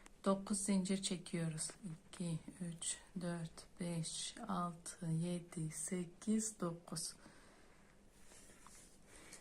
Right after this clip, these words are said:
Fazla ipimizi. Şimdi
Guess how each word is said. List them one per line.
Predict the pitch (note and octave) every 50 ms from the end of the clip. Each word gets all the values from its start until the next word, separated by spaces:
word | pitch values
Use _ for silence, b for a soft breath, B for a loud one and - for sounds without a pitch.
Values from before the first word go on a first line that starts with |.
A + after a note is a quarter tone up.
| B B B B B - - - - - - - -
Fazla | - G3+ F#3 F3+ - - F#3
ipimizi. | F#3+ G3 - F#3+ F3+ F3 F3 - - F#3+ F3+ - - - - - B B B B B B B B B - - - - - - - - - - - - - - - - - - - - - - - - - - - - - - - - - - B B B B B -
Şimdi | - - G#3 G#3 F#3+ G#3 F#3+ F#3